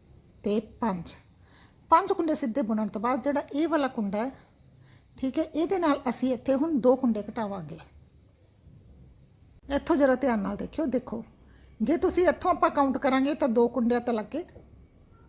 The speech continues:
ਇੱਥੇ ਤੱਕ ਸਾਡੇ ਚੌਦਾਂ ਕੁੰ-, ਕੁੰਡੇ ਕੰਪਲੀਟ ਹੋ ਜਾਣਗੇ। ਠੀਕ ਹੈ, ਜੇ ਅਸੀਂ ਇਹਨੂੰ ਅਸੀਂ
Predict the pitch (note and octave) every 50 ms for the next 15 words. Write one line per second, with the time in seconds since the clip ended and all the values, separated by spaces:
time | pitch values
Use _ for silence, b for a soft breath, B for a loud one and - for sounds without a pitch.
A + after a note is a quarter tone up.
0 | _ - C4+ C4 C4 - C4+ C#4 B3 C4 - D4 C4 A3 D4+ D#4 D4+ - D4 A#3+
1 | A3 A#3 A3+ A3+ A3 - - - - A3 A#3 A#3+ A#3+ - A3+ - G3+ A3 G#3 -
2 | - F#3 D#3 E3+ F3 E3+ - - - - - - _ _ _ - - - - _
3 | - A3+ G#3+ D#4 D#4 A3 C4+ A#3 A3+ - C#4+ D4+ B B B B B B B B
4 | - C4+ C#4 C4+ D4 C#4+ B3+ - - D4 F4+